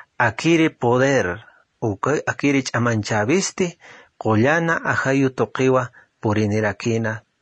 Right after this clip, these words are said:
taqe tatituna, oonakapataki. Hichaja sumpacha qaylt'añani. Kunapachateq akiri qullan ahayun ch'amapata parlki ukapachaja.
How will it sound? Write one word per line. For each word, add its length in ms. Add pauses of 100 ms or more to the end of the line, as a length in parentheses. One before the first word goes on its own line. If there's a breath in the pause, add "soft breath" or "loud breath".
taqe 460
tatituna, 760 (320 loud breath)
oonakapataki. 1160 (2750 soft breath)
Hichaja 500
sumpacha 580
qaylt'añani. 920 (500 soft breath)
Kunapachateq 920
akiri 440
qullan 500
ahayun 520
ch'amapata 760
parlki 540
ukapachaja. 800